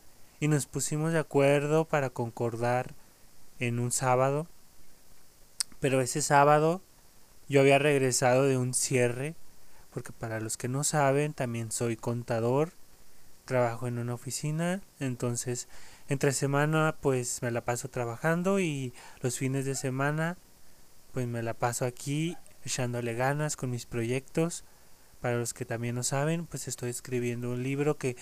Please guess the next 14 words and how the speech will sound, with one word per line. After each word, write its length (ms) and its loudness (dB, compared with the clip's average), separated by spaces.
eso 300 2
últimamente 720 0
me 80 -4
está 180 -8
consumiendo 600 -4
mucho 280 -6
tiempo, 440 0
pero 380 6
más 120 -4
sin 200 -2
embargo, 480 4
pues 240 -8
aquí 180 -8
estoy 420 0